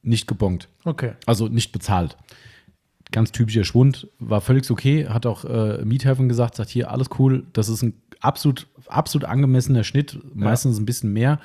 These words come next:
Speaker 1: was auch noch durchgeht irgendwie, aber bei so einer Veranstaltung ist immer zwei, drei Sachen und kann auch mal ein Kassenfehler sein.“
Speaker 2: Ja.
Speaker 1: Also alles entspannt.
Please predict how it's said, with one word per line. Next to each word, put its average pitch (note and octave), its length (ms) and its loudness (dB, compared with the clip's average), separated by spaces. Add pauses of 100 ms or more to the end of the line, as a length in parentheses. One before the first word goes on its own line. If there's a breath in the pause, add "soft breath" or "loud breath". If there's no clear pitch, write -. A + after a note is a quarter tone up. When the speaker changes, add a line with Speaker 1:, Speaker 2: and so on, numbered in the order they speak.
(220 loud breath)
Speaker 1:
was - 140 -6
auch A#2 140 -2
noch C3+ 140 2
durchgeht B2+ 420 -2
irgendwie, A#2+ 340 0
aber A2 120 -2
bei G#2 100 -2
so G2+ 100 -2
einer A#2 140 0
Veranstaltung G#2 600 -4
ist - 160 -8
immer G#2 180 0
zwei, G#2 160 -6
drei G#2 160 -4
Sachen G#2 220 0
und B2+ 100 0
kann D3 180 0
auch C#3 60 -2
mal C3+ 80 2
ein A#2+ 80 2
Kassenfehler B2+ 600 0
sein.“ A#2 260 0 (220 loud breath)
Speaker 2:
Ja. G#2+ 240 -8
Speaker 1:
Also G#2+ 300 -2
alles G#2+ 220 0
entspannt. A2+ 420 0